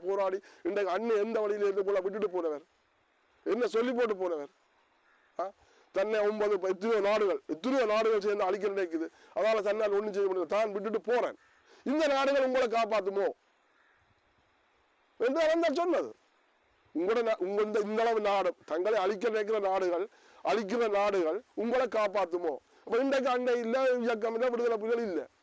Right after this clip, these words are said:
இன்றைக்கு பெற்றோராலே ஒப்படைக்கப்பட்டது. உண்மையா ஒரு நாள் போராளி, ஒரு நாள் ட்ரைனிங் எடுத்தாலும், பத்து நாள் ட்ரைனிங் எடுத்தாலும், ஒரு மாசம் ட்ரைனிங் எடுத்தாலும், ஒரு வருஷம் இல்ல,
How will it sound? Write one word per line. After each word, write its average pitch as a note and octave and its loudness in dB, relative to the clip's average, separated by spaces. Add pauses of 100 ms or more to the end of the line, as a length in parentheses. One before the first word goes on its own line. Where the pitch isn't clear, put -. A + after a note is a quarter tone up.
(720)
இன்றைக்கு C4 0
பெற்றோராலே B3 0
ஒப்படைக்கப்பட்டது. G3+ -2 (480)
உண்மையா A3+ 0 (140)
ஒரு G#3+ 2
நாள் G#3+ 0
போராளி, G3+ 2
ஒரு G#3 0
நாள் G#3+ 2
ட்ரைனிங் G3+ 0
எடுத்தாலும், F#3+ -2
பத்து G3+ -2
நாள் G3+ 0
ட்ரைனிங் F#3+ -2
எடுத்தாலும், G3+ 0
ஒரு G#3 -2
மாசம் G3 0
ட்ரைனிங் F#3+ 0
எடுத்தாலும், F#3 -2
ஒரு G3+ 2
வருஷம் F#3 0
இல்ல, G3+ -2